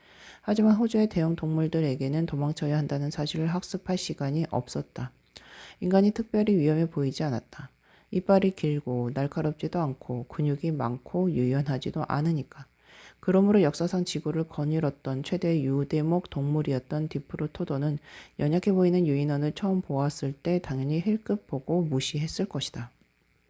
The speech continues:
먹고 있던 잎을 마저 씹는 일에 열중했을 것이다. 이들 동물은 인간에 대한 두려움을 진화시켜야 했지만 그러지 못한 채 사라졌다. 두 번째 설명은 사피엔스가 호주에 도착했을 때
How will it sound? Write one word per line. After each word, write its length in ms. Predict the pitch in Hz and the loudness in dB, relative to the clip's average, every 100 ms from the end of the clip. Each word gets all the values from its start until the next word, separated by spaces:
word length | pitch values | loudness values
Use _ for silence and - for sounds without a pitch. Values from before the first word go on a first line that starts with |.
| _ _ _ - - - - - - | _ _ _ -20 -20 -20 -20 -20 -8
먹고 260 | - 170 214 | -2 2 4
있던 260 | 214 214 180 | 4 4 2
잎을 280 | 156 175 | 2 0
마저 240 | 165 147 160 | 0 0 0
씹는 340 | - 185 175 | 0 0 2
일에 220 | 160 160 | 2 2
열중했을 500 | 143 139 165 156 - | 2 0 -2 0 -2
것이다. 560 | 175 143 - - 127 143 _ _ _ - | -2 -4 -6 -8 -8 -8 _ _ _ -2
이들 260 | 185 208 | 2 4
동물은 460 | 214 185 175 185 175 | 4 2 4 4 2
인간에 400 | 151 156 175 175 | 0 0 2 2
대한 220 | 165 156 | 2 0
두려움을 400 | 160 151 151 156 | -2 -2 0 0
진화시켜야 720 | - 151 151 160 - 170 165 | -2 -2 -2 -2 -4 -2 0
했지만 720 | 165 190 - - 151 151 147 151 | 0 0 -6 -4 -2 0 0 -4
그러지 320 | 147 143 156 | -4 -2 -2
못한 360 | 147 - 143 147 | -4 -4 -6 -4
채 280 | - 180 185 | -2 0 0
사라졌다. 640 | 196 190 - - - - _ _ - - - - | 2 0 0 -6 -10 -12 _ _ -20 -20 -20 -10
두 80 | 165 | 0
번째 220 | 185 190 | 2 4
설명은 580 | 196 190 175 170 190 196 | 4 4 4 4 2 0
사피엔스가 640 | - 190 - 180 185 170 | -2 -4 -2 -4 -2 -2
호주에 320 | 175 190 - 208 | 0 -2 -2 -4
도착했을 680 | 147 - 165 - 180 156 147 | -4 -8 -8 -6 -6 -4 -6
때 340 | - 143 147 | -4 -4 -4